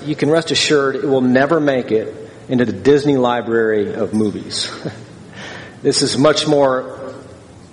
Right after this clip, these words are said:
could be an episode or several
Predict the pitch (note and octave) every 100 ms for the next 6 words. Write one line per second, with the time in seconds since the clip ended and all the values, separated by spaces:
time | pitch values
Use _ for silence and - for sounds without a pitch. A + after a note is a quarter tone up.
0 | - - - - - B2+ C3+ C3+ C3 C3+
1 | C3+ - C3+ B2+ B2 B2 A#2 - - C#3+
2 | C3+ B2+ A#2 A2 - -